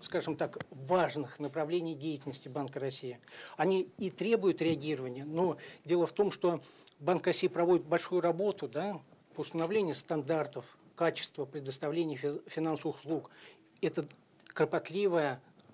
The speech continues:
дол-, долгосрочная работа. И в этом году появился новый документ,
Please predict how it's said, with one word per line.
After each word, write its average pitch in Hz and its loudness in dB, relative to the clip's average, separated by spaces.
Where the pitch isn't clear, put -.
дол-, 170 2
долгосрочная 170 4
работа. 147 2
И 190 6
в 165 6
этом 190 8
году 180 2
появился 180 2
новый 160 4
документ, 170 0